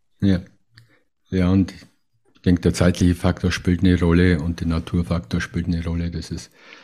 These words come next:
einfach eine andere Energie. Wenn, wenn Menschen jetzt so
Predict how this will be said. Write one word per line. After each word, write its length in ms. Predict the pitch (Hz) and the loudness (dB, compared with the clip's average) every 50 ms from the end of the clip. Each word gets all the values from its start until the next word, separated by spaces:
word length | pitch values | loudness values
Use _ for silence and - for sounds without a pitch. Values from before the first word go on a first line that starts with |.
| - - _ _ _ | -20 -20 _ _ _
einfach 220 | - 90 85 - 92 | -8 -6 -2 0 0
eine 180 | 90 87 85 | 2 2 0
andere 280 | 87 90 90 85 80 76 | 0 -2 -2 -2 -4 -4
Energie. 600 | 78 82 85 82 82 - 87 87 90 98 101 - - _ _ _ _ - - _ _ - - | -4 -4 -4 -4 -4 -4 -4 -4 -2 -4 -6 -8 -12 _ _ _ _ -20 -20 _ _ -18 -12
Wenn, 500 | - 98 90 95 98 98 98 95 95 87 92 | -8 -2 2 4 6 6 6 6 4 2 4
wenn 120 | 98 92 | 4 6
Menschen 320 | 90 90 98 113 - - 117 | 6 6 6 6 6 6 4
jetzt 160 | 101 95 - 98 | 4 4 2 -4
so 500 | 92 - - 92 87 87 87 90 90 85 | -4 -4 -4 -4 -2 0 0 0 0 0